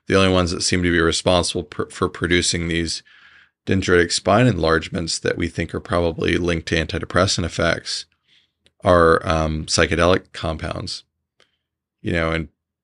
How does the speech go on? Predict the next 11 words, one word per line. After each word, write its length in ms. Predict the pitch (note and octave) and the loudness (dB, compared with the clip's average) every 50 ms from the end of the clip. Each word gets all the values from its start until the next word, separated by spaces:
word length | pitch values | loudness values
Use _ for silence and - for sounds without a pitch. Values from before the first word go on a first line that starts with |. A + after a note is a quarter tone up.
| _ _ | _ _
folks 500 | _ _ - - G#2+ G2+ G2 F2+ - - | _ _ -4 2 2 2 2 2 -2 0
have 580 | A2 G2+ F#2+ F#2 F2+ F2 E2 E2 - - _ _ _ _ _ - | 2 4 4 4 4 2 0 -6 -12 -20 _ _ _ _ _ 0
over 240 | A2 A2 G2+ G#2+ G#2 | 0 2 2 2 -2
time 540 | - - C3+ C#3 C3+ C3 B2 A2 G2+ G2 F#2 | 0 0 2 4 4 4 4 4 2 0 -2
theorized, 920 | - - - D3+ E3 F3 D#3 A#2+ G2 F2 E2 E2 E2 E2+ E2+ E2 D#2+ - | -4 -2 2 4 4 6 6 6 6 4 4 4 4 2 0 0 -2 -2
although 340 | F#2+ F2+ F2 E2+ F2+ F2 E2+ | 0 0 2 2 2 2 2
this 220 | E2+ E2+ - - | 0 -4 -6 -6
is 140 | - - - | -8 -8 -8
completely 420 | - - F2 - - C3 C#3+ A2 | -8 -10 -8 -2 2 4 4 4
unproven, 640 | F2 E2+ D#2+ - - G#2 G#2 G2 F#2 F#2 F2+ E2+ D#2 _ _ _ _ _ _ _ _ _ _ _ _ _ _ | 2 0 -4 -4 -2 0 0 0 0 -2 -6 -6 -10 _ _ _ _ _ _ _ _ _ _ _ _ _ _
um, 560 | - - F#2 F2 E2+ E2 E2 D#2+ E2 E2 - | -2 0 2 2 2 2 0 -2 -4 -6 -8